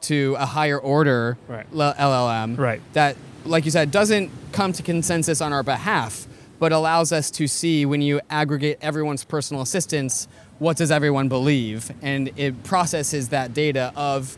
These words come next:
Speaker 1: individual beliefs into, uh, something for us to reason about and understand and move
Speaker 2: Mm.
Speaker 1: forward,
Speaker 2: Yes.
Speaker 1: uh, now that we understand that.
Speaker 2: Right.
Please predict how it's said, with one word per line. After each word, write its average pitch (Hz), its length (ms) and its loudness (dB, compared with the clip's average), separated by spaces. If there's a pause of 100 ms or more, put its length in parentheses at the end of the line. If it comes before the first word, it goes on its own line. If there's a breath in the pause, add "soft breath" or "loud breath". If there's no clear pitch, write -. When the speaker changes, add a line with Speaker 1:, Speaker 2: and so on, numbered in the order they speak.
(160)
Speaker 1:
individual 139 480 -2
beliefs 139 560 -2 (540 loud breath)
into, 156 520 0
uh, 123 400 -2 (160)
something 165 360 -2
for 147 120 -8
us 131 140 -6
to 135 80 -6
reason 135 360 -4
about 120 320 -4
and 127 100 -8
understand 117 640 -6
and 127 180 -4
move 175 160 -2
Speaker 2:
Mm. 131 40 -6
Speaker 1:
forward, 110 500 -4
Speaker 2:
Yes. - 400 -6 (260)
Speaker 1:
uh, 123 240 -2
now 123 160 -2
that 120 120 -4
we 113 60 -10
understand 110 380 -6
that. 135 60 0
Speaker 2:
Right. 110 180 0